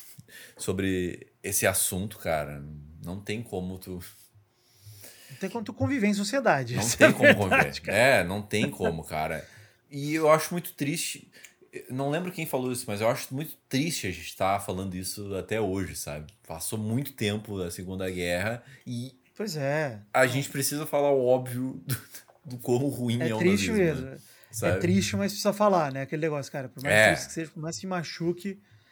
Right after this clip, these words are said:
Speaker 2: é, ficar quieto é pior, cara.
Speaker 1: Ficar
Speaker 2: Porque
Speaker 1: quieto é pior.
Speaker 2: por mais óbvio que pareça, se tem gente discutindo, talvez não seja tão óbvio. Aí você fala, "Opa, peraí." É, eu, eu lembro sempre, cara, de um stand-up de um americano, cara,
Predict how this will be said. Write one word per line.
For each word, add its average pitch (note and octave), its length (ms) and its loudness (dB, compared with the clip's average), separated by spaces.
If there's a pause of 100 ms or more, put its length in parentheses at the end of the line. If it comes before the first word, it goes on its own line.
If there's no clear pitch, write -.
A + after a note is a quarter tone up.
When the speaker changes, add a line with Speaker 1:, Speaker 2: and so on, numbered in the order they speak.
(260)
Speaker 2:
é, D3 460 -2
ficar G3 320 0
quieto G3+ 420 2
é G3+ 60 0
pior, A#3 440 4
cara. B2 360 -10
Speaker 1:
Ficar - 220 -16
Speaker 2:
Porque F3 220 2
Speaker 1:
quieto D3+ 280 0
é B2+ 80 -8
pior. F2+ 320 -10 (340)
Speaker 2:
por G#3+ 140 0
mais A3+ 340 4
óbvio G#3+ 320 4
que G#3 140 -8
pareça, E3+ 800 2
se - 180 -12
tem A3 180 -4
gente G#3+ 300 -4
discutindo, G#3 540 -4
talvez G#3+ 280 2
não A3 120 0
seja A3 320 0
tão B3+ 160 4
óbvio. D3+ 420 2
Aí D3+ 80 -4
você D#3+ 140 -6
fala, D#3+ 160 -2
"Opa, G#3 180 -2
peraí." G3+ 480 0 (720)
É, D#3 460 0
eu, G3 200 0
eu A#3+ 120 4
lembro D4+ 240 0
sempre, B3 340 -2
cara, D#3+ 220 0
de D3 100 -6
um E3+ 220 -4 (420)
stand-up F3 560 -4
de C3 140 -10
um B2+ 180 -12 (300)
americano, C3 580 -10
cara, - 220 -20